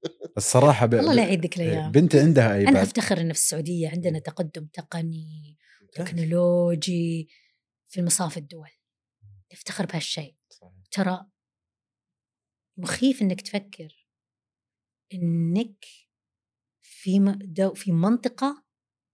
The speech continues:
Speaker 2: لا تتمتع الدول المحيطة بنفس الشيء، وبالتالي المحافظة على هذه النعمة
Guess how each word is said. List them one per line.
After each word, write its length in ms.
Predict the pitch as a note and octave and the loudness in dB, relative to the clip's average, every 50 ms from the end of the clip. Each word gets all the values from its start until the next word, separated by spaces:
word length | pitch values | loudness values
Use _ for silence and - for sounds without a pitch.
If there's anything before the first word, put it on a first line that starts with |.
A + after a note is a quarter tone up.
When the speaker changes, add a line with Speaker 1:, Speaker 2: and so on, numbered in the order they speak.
| _ | _
Speaker 2:
لا 360 | E3+ E3 D#3+ G3 G#3 B3 D4 | -20 -6 -2 0 2 2 0
تتمتع 880 | D4 - - B3+ A#3 A#3+ G#3 G3 F3+ F#3 F#3 F3+ - _ - F#3+ D#3+ E3+ | -2 -4 -4 -4 -4 -2 -4 -2 -2 -2 -4 -6 -10 _ -10 -6 -4 -4
الدول 480 | E3+ E3 D#3 D3+ - F3 E3 E3+ D#3+ D#3+ | -4 -6 -8 -10 -16 -10 -8 -6 -4 -4
المحيطة 560 | D#3+ D#3+ D#3+ D#3+ - - B3 C4 C4 - F3+ | -4 -6 -6 -8 -8 -6 -6 -6 -4 -6 -10
بنفس 340 | D3+ E3 F3 G3 G3 - - | -8 -8 -8 -8 -8 -10 -12
الشيء، 320 | G3+ - - - - _ _ _ _ _ _ _ _ _ _ _ _ _ _ _ _ _ _ _ | -14 -20 -20 -20 -20 _ _ _ _ _ _ _ _ _ _ _ _ _ _ _ _ _ _ _
وبالتالي 1160 | F3+ E3 - F3 D#3 _ _ _ - - - A#3 C#4 E4 D#4+ B3+ F#3+ E3 D3 C3+ A#2 - _ _ _ _ _ _ _ _ _ _ _ _ _ _ _ _ _ _ _ _ _ _ _ _ _ _ - G#3+ | -20 -20 -20 -20 -20 _ _ _ -12 -2 0 0 2 2 2 0 -2 -2 -4 -8 -14 -20 _ _ _ _ _ _ _ _ _ _ _ _ _ _ _ _ _ _ _ _ _ _ _ _ _ _ -2 2
المحافظة 960 | G3+ F#3+ F3+ F#3 F#3+ F#3 - - - B3 C#4 F4+ F#4 C#4+ - F3+ E3 - E3+ D3 | 2 4 4 4 2 2 0 -2 -2 -2 -2 -2 -4 -8 -10 -12 -10 -8 -10 -8
على 220 | E3 E3+ E3 E3+ | -8 -8 -8 -8
هذه 300 | D#3 D#3+ F#3+ F#3+ F#3 G3 | -6 -6 -6 -4 -4 -4
النعمة 560 | F#3 F#3 G3 A3+ A3 A#3 A#3+ C4+ D#4 E4 - | -2 -2 -2 -2 -2 -2 -2 -2 -2 -4 -8